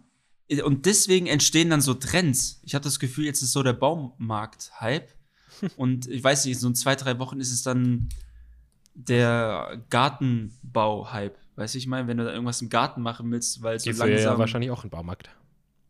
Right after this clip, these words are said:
Speaker 1: Ja, wobei, wenn du irgendwas brauchst, gibt's ja auch Gartenbauanlagen so. Also Gartenbaumärkte.
Speaker 2: Ja, ich find das sowieso witzig. Ich hab, ähm,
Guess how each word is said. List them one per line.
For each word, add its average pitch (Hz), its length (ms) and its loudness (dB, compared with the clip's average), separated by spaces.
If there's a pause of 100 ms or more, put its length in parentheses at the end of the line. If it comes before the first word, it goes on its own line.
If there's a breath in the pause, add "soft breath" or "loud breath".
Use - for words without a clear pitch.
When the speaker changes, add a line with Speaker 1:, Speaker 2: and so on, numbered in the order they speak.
(1040 soft breath)
Speaker 1:
Ja, 117 80 2
wobei, 135 260 2
wenn 123 100 0
du 113 60 -2
irgendwas 113 420 -4
brauchst, - 440 -4
gibt's 131 200 -6
ja 117 80 -2
auch 117 140 -8
Gartenbauanlagen 107 1000 -4
so. 107 200 -14 (360)
Also 98 220 -10
Gartenbaumärkte. 104 1300 -8 (680 loud breath)
Speaker 2:
Ja, 139 80 4
ich 160 80 6
find 196 140 2
das 170 80 0
sowieso 170 240 -4
witzig. 170 320 -4
Ich 127 160 -6
hab, 131 140 -4
ähm, 131 200 -2